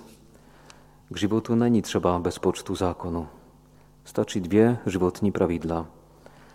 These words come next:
která ani není potřeba zapisovat, aby si je člověk zapamatoval. Miluj Hospodina, Boha swego celym swym sercem,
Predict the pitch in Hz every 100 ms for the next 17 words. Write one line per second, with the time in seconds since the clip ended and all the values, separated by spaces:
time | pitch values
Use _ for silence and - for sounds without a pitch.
0 | - - - - - - 98 101 - 101
1 | 101 87 101 110 104 104 - 110 104 110
2 | 113 - 135 95 85 87 87 - 95 95
3 | 101 92 90 98 110 104 92 87 80 80
4 | - - - - - _ - - - -
5 | - - - - - - 95 85 80 -
6 | 101 - 98 101 101 104 95 - - 92
7 | 85 90 - 92 85 92 - 85 82 -
8 | 90 110 107 - 123 113